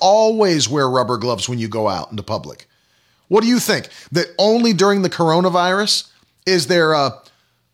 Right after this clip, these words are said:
um, viruses, bacteria, or things s-, on the Target, you know, basket handles, cart handles? <laughs>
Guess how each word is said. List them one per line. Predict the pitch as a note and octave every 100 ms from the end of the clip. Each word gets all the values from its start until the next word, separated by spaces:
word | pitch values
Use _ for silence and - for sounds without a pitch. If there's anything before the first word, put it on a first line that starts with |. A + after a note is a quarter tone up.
| -
um, | C#3 C3 A2 F2+ _ _ _ _ A#2+
viruses, | G#2+ C#3 D#3+ E3+ D#3+ D#3+
bacteria, | A2+ C#3+ - - E3+ E3 D#3 D#3
or | C3+
things | E3 D#3 C#3+
s-, | - - - D2+ - _ -
on | D#3+ D3+
the | C3 B2+ - _ D#3+ _ -
Target, | D#3 E3 E3 E3+ - _ _ _ _ _ _ _ _ _ _ _ _ _ _ -
you | D3+
know, | A#2+ A2
basket | G2 D3 E3+ - E3
handles, | D#3 F3+ F#3 G#3+ - _ _ _ _ _ _ _ _ _ _ _ _ _ -
cart | - D3 D#3+
handles? | C#3 F3+ F#3 G3+ - _ _ _ _ _ _ _ _ _ _ _ - -
<laughs> | G#2+